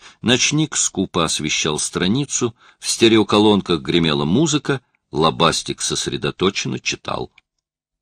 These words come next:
Верховский постоял, затем, нагнув к пацану чёрную, давно не стриженную голову, спросил: «Тебе хорошо с нами, малыш?» «Малыш».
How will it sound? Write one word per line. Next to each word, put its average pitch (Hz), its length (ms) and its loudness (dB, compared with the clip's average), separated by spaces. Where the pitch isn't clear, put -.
Верховский 82 540 0
постоял, 85 640 0
затем, 98 500 4
нагнув 90 580 0
к - 120 -16
пацану 92 480 0
чёрную, 92 600 2
давно 82 480 0
не 82 140 0
стриженную 78 600 -4
голову, 92 300 0
спросил: 71 540 -6
«Тебе 85 260 4
хорошо 85 460 0
с - 160 -2
нами, 58 400 -8
малыш?» 76 640 -2
«Малыш». - 800 -10